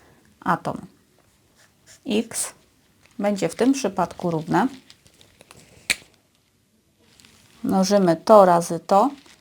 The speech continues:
przez jeden atom razy jeden mol przez sześć zero dwa razy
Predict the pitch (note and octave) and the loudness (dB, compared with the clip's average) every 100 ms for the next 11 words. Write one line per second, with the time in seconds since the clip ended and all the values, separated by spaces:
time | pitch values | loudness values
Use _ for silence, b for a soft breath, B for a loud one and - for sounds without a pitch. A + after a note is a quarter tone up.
0 | _ _ - - F#3 F#3 - - _ _ | _ _ -10 -2 -2 -2 -10 -14 _ _
1 | _ _ _ _ _ _ - G3+ G3 F#3 | _ _ _ _ _ _ -12 -4 0 0
2 | E3+ D#3+ - C4 B3 A#3 A#3 - - - | 0 -2 -2 0 2 0 -2 -10 -20 -20
3 | B B B - F#3+ F#3 F#3 F3 F3 F3 | B B B -4 2 2 0 -4 -2 -2
4 | F3 D#3 E3+ - G#3 A#3 A#3 A#3 - _ | -2 -4 -6 -8 0 4 4 0 -6 _
5 | B B B B - F3+ E3 - - - | B B B B -4 -4 -4 -12 -18 -20
6 | - G#3 F#3 F#3 - F3+ F#3 F#3+ F3 D#3 | -8 -2 -2 -2 -10 -8 -2 0 0 -4
7 | E3+ - F#3 F#3 G3+ F#3 E3+ D#3+ D#3+ | -8 -10 -10 0 2 2 2 -2 -4